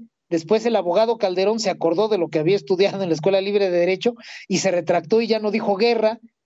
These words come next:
porque con eso tenía que haber cumplido ciertas normas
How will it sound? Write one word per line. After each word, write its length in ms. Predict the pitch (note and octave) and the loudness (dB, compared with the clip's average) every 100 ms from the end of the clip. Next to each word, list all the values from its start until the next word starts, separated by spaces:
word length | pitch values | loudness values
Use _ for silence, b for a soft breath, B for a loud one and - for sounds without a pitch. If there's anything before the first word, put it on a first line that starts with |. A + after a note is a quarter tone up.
| _ | _
porque 300 | - D#3+ D#3 | -6 -4 -4
con 180 | D3 E3 | -2 0
eso 220 | G3 G3+ | 0 -2
tenía 340 | G3 D#3+ E3+ E3+ | -4 -2 -2 0
que 160 | F#3+ | 2
haber 480 | F3 E3+ F#3 F#3 F#3+ F#3+ | 2 2 0 0 -2 -4
cumplido 440 | - D#3+ F3 F3+ | -4 -2 0 0
ciertas 500 | E3+ F#3 F3 D#3 F3 | 0 0 0 0 0
normas 720 | E3+ G#3 G#3 F#3+ F#3+ G#3 - | 0 2 2 0 -4 -4 -10